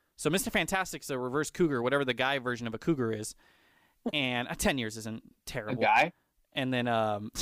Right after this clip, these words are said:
Speaker 1: <laughs> and then the Human Torch is supposedly supposed to be, like, Spider-Man's age,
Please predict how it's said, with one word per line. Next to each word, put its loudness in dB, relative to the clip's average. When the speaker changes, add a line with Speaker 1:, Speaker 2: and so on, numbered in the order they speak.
Speaker 1:
<laughs> -20
and 2
then 4
the 4
Human 4
Torch 2
is 2
supposedly 2
supposed 0
to -10
be, -2
like, 0
Spider-Man's -2
age, -4